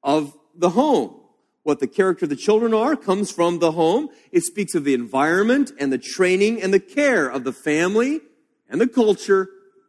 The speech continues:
and the nation. And that's why, of course, when we look at American children today, and I'm talking about the statistics across the board, you know that the United States is not a healthy place. We're not a healthy culture. We're not a healthy nation because our children are not healthy.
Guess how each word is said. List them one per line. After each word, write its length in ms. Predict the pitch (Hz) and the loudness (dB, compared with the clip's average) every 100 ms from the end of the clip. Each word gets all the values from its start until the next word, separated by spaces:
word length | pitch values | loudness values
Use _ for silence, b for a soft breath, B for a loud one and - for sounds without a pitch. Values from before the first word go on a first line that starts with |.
| _ | _
and 140 | 113 123 | -6 0
the 60 | |
nation. 460 | 135 156 151 - 95 | 2 2 0 -6 -16
And 880 | - _ _ _ _ _ _ _ 139 | -18 _ _ _ _ _ _ _ -6
that's 220 | 156 - | -6 -2
why, 140 | 147 | -2
of 140 | 135 - | -2 -2
course, 240 | 151 147 | -4 -4
when 100 | 143 | -6
we 80 | 123 | -2
look 180 | 143 139 | -4 -2
at 60 | |
American 400 | 123 143 156 143 | -2 -2 -2 -6
children 360 | 123 147 131 120 | -6 -4 -4 -6
today, 500 | 123 131 110 135 202 - _ _ _ _ _ _ _ _ _ _ _ _ _ _ - | -4 -2 0 -2 -2 -10 _ _ _ _ _ _ _ _ _ _ _ _ _ _ -4
and 80 | |
I'm 80 | 156 | -2
talking 280 | 170 165 151 | 0 0 0
about 180 | 135 120 | -2 -6
the 60 | |
statistics 580 | 113 - - 180 170 - | -12 -20 -4 -4 -4 -8
across 340 | 135 151 127 - | -4 -2 -4 -6
the 100 | 123 | -6
board, 440 | 135 123 104 - b b b | -2 0 -2 -6 b b b
you 120 | 151 | -2
know 180 | 170 175 | 0 0
that 100 | 139 | -2
the 40 | |
United 300 | 131 147 151 | -2 -2 -2
States 280 | 147 170 127 | -2 -2 -2
is 80 | 113 | -8
not 160 | 131 123 | -6 -6
a 40 | |
healthy 280 | 123 123 120 | -6 -6 -8
place. 380 | 151 143 92 - | -4 -6 -6 -6
We're 120 | 135 | -4
not 160 | 135 117 | -4 -4
a 60 | |
healthy 220 | 123 120 | -6 -8
culture. 540 | 107 196 202 233 214 214 b - | -4 -2 0 -2 -4 -4 b -14
We're 80 | 120 | -8
not 160 | 123 | -6
a 40 | 123 | -6
healthy 400 | 127 117 110 110 | -8 -10 -12 -12
nation 540 | 131 123 120 - 98 82 _ _ | -8 -4 -4 -6 -16 -20 _ _
because 220 | 135 143 | -4 -2
our 80 | 156 | 0
children 400 | 151 311 311 175 | 0 0 0 0
are 100 | 120 | -2
not 180 | 104 92 | -6 -12
healthy. 380 | 104 82 80 | -14 -18 -20